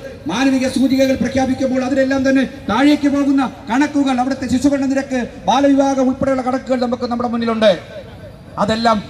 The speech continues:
സിവിൽ സർവീസ് ഇല്ലാതായത് കൊണ്ട് മാത്രമാണ്. അവിടെയെല്ലാം സംവരണ വ്യവസ്ഥ അട്ടിമറിക്കപ്പെടുന്നു. നമുക്ക് സാധാരണക്കാരായ, സാധാരണ പാർശ്വവൽക്കരിക്കപ്പെട്ട, സമൂഹത്തിൽ പാർശ്വവൽക്കരിക്കപ്പെട്ടുകൊണ്ടിരുന്നവർക്കുണ്ടാകുന്ന സംവരണ വ്യവസ്ഥ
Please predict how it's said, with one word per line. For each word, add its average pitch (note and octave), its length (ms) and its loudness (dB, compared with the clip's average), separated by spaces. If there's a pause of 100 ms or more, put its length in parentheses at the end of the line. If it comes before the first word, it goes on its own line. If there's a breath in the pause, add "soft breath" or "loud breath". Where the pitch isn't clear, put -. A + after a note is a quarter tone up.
(140)
സിവിൽ A#3+ 180 2
സർവീസ് A3+ 360 -2
ഇല്ലാതായത് A3 360 2
കൊണ്ട് G#3+ 180 -2
മാത്രമാണ്. G#3 500 -2 (420)
അവിടെയെല്ലാം C4 440 2
സംവരണ C#4 380 0
വ്യവസ്ഥ C4+ 240 4
അട്ടിമറിക്കപ്പെടുന്നു. C4 840 0 (500)
നമുക്ക് A#3 380 0 (220)
സാധാരണക്കാരായ, A#3 1080 2 (220)
സാധാരണ A#3 560 2 (420)
പാർശ്വവൽക്കരിക്കപ്പെട്ട, B3 880 2
സമൂഹത്തിൽ A3+ 420 -2
പാർശ്വവൽക്കരിക്കപ്പെട്ടുകൊണ്ടിരുന്നവർക്കുണ്ടാകുന്ന A3+ 1800 0 (200)
സംവരണ A#3 300 2
വ്യവസ്ഥ A3+ 260 -2